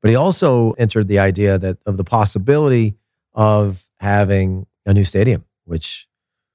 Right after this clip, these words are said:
was a, an interesting wrinkle, uh, in, in the backside of his comments. So, and other news, I guess Liverpool gets the win. Arsenal. What the hell is going on with Arsenal?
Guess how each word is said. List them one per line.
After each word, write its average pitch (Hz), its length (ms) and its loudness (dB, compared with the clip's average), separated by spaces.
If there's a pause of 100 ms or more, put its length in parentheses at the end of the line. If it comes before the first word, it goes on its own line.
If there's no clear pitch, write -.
(160)
was 90 300 0
a, 95 200 -4
an 92 140 0
interesting 90 640 -4
wrinkle, 92 500 -2
uh, 85 180 -4
in, 87 200 -6
in 87 60 -8
the 85 80 -4
backside 87 460 0
of 82 80 -2
his 104 160 0
comments. 65 340 -10
So, 78 180 -12 (180)
and 139 680 0
other 208 220 0
news, 190 220 2
I 214 80 2
guess 165 180 0
Liverpool 156 480 0
gets 147 220 -2
the 135 80 2
win. 104 260 -2 (340)
Arsenal. 123 680 -2 (600)
What 131 300 0
the 160 140 0
hell 107 260 2
is 95 100 -2
going 98 260 2
on 87 140 2
with 80 120 -2
Arsenal? 78 420 -4